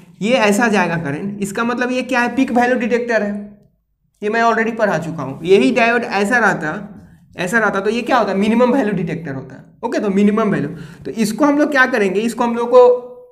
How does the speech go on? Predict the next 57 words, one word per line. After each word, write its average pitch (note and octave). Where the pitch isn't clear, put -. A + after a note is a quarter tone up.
डीसी G#3
में G3+
बनाना D#3
है। D#3
डीसी G3+
का C4
वेव C4
क्या C4+
होता F3+
है, D#3+
ऐसा, D#3
Right, G3
ऐसा G3+
हम A3+
लोग A3
को A3
बनाना D#3
है। D3+
तो A3+
इसको A3+
बनाने B3
के D4
लिए E4+
हम D4+
लोग C#4+
क्या C4
करेंगे, C4
इसका G3
peak G#3+
value A3+
को G3+
लेंगे, C3+
Peak G#3
value D#3
को, -
ओके, C4
तो A#3+
यहाँ A#3
से F#4+
pass C4
करेंगे, G#3
maximum A#3+
value A#3+
detector, G3+
तो -
ये A3
हम B3
लोग C4
का C4
क्या B3+
दे A#3+
देगा, B3+
ये F3
peak E3
value C#3+
दे -
देगा, -